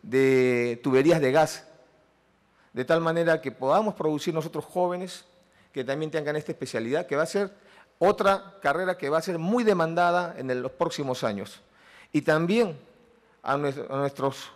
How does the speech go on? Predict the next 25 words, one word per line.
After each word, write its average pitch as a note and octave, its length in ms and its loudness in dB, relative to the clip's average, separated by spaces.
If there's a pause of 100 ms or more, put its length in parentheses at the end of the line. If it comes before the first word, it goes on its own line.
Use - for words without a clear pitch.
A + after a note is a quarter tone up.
(260)
comandantes E3 580 2
generales F#3+ 600 -2 (260)
que D3+ 140 -2
capaciten G#3 540 -2
a F#3 40 2
los E3 180 0
oficiales, G#3+ 720 0
el C3+ 120 -4
personal C3+ 280 -6
de F3 80 -2
técnicos F#3+ 520 -2
y C3 40 -12
suboficiales C3 600 -6
para C3 240 -4
poder E3 280 -6
tener F#3+ 300 -6 (460)
una G#3 160 2
especialidad D#3 640 0
más, A3 340 -4 (540)
que D3 80 -2
los D3 120 2
batallones E3+ 540 2
de F#3+ 60 -2
ingenieros F3+ 580 0
militares G#3 640 -4